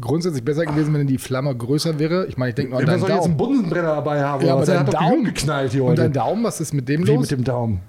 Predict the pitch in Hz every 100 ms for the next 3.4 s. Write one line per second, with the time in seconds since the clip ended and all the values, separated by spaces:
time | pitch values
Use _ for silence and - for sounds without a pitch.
0 | - 151 131 135 160 156 147 208 139 240
1 | 160 - 175 240 - 254 269 277 - -
2 | - - - - 190 175 156 156 127 170
3 | 247 277 -